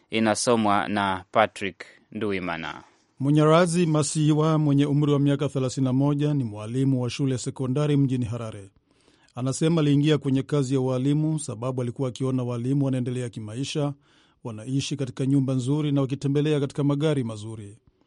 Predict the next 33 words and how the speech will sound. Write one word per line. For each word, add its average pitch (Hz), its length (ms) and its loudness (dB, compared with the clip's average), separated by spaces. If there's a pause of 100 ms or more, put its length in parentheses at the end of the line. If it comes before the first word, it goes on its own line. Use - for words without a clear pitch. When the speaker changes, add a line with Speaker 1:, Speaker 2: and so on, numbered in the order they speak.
(440)
Speaker 2:
Lakini 165 360 0
hivi 151 200 2
sasa 156 340 -2
amevunjika 135 560 0
moyo 156 440 0
sababu 135 680 -4
ana 127 140 -6
mshahara 139 460 -4
wa 135 80 -4
dola 139 280 0
thelathini 131 500 -6
kwa 107 140 -12
mwezi 139 480 -4 (520)
na - 120 -8
pesa 143 300 -4
hiyo 151 280 -2
haimwezeshi 110 840 -8
kusaidia 143 520 -2
watu 135 240 -4
watano 147 400 -2
wa 139 60 0
familia 113 400 -8
yake, 139 420 -2 (480)
akiwemo 139 540 -2
mama 139 240 0
yake 156 280 -2
mwenye 143 220 0
umri 147 280 -2
wa 143 80 0
miaka 147 280 -2
sabini 139 300 -4
na 139 80 -2
mitano 139 540 -4